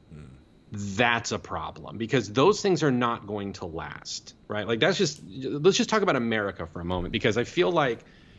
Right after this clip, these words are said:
Speaker 2: a lot of people in the Reformed Christian world have, like, this very unhealthy patriotism.
Speaker 1: Mm-hmm.
Speaker 2: And, you know, and, and, you know, there's, you know, "America's the greatest country, it's God's gift to the world, and I lo-,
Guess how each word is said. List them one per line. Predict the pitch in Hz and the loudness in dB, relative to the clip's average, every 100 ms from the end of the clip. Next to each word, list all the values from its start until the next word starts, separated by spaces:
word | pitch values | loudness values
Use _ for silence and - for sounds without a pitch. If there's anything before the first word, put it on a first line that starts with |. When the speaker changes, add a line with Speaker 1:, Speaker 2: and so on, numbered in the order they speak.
| - - - | -20 -20 -6
Speaker 2:
a | 123 | 0
lot | 123 127 151 | 2 4 2
of | 151 | 0
people | 147 120 117 | -4 -4 -4
in | 110 | -2
the | 101 | -2
Reformed | 101 - 117 107 104 104 | -4 -4 0 2 2 0
Christian | - 104 - 95 | 0 0 -2 0
world | 90 87 87 85 - | 2 2 0 -2 -4
have, | - 101 | -2 0
like, | 95 92 87 82 | 0 -2 -2 -2
this | 98 | -4
very | 98 110 120 | 4 4 4
unhealthy | 104 98 92 85 95 | 2 -2 -4 -4 -6
patriotism. | 90 95 82 - 87 85 85 - 71 73 - - - - - - - - - | -6 -4 -4 -2 -2 -2 -6 -6 -6 -6 -8 -14 -20 -18 -18 -14 -14 -12 -16
Speaker 1:
Mm-hmm. | 82 82 80 | -14 -6 2
Speaker 2:
And, | 135 120 110 107 101 98 - - _ _ - - | 4 4 4 4 2 -2 -8 -16 _ _ -20 -20
you | - 135 | -8 -2
know, | 120 110 | 0 2
and, | 123 123 | 2 0
and, | 131 123 113 - - - - | 0 -2 -4 -12 -20 -20 -10
you | 120 | 0
know, | 113 | 2
there's, | 104 110 101 | 2 2 0
you | 117 101 | -2 -4
know, | 110 95 110 | -4 -4 -2
"America's | 123 123 123 110 | 2 4 4 2
the | |
greatest | 110 113 - | 0 0 0
country, | 110 | -2
it's | 101 | 0
God's | 113 120 95 | 2 2 2
gift | 117 113 | -2 -2
to | 110 | -2
the | |
world, | 107 107 98 98 | 2 2 2 0
and | |
I | |
lo-, | 104 107 | 0 0